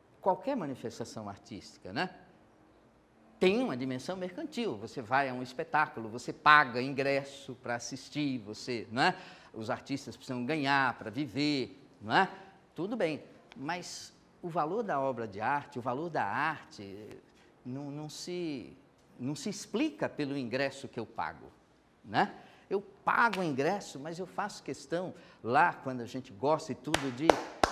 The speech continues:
o aplauso é uma dádiva, não é? É, é uma dádiva, não é isso?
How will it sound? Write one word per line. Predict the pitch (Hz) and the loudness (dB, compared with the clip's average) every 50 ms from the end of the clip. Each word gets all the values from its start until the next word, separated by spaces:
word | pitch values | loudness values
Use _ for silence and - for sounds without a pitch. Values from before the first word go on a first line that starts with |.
| - - - | 2 -2 6
o | 165 | 6
aplauso | 175 - - - - - 196 202 214 202 190 165 143 113 131 | 6 6 6 -4 4 8 10 10 12 10 8 6 4 2 0
é | 135 131 | -2 0
uma | 123 123 | 0 -4
dádiva, | 117 113 123 123 127 131 123 101 107 101 107 107 | -4 0 2 2 2 2 -2 -6 -8 -8 -6 -6
não | 110 123 | 0 0
é? | 165 202 208 - - - - - - - - - - - - - | 0 0 0 -6 -16 -20 -20 -20 -20 -20 -20 -20 -20 -20 -20 -14
É, | - 113 120 117 - 113 | -12 -10 -10 -8 -6 -6
é | 113 | -4
uma | 110 120 120 | -4 -4 -6
dádiva, | 113 110 131 131 131 123 107 107 104 90 95 98 92 - - - - _ _ - _ _ _ - _ - - - - - _ _ - 135 | 0 4 4 4 4 2 -2 -8 -10 -10 -10 -12 -14 -14 -20 -20 -20 _ _ -20 _ _ _ -20 _ -20 -20 -20 -20 -20 _ _ -18 -12
não | 101 107 | -8 -6
é | 110 117 | -4 -4
isso? | 143 156 - - - 95 | -4 -4 -6 -10 -14 -16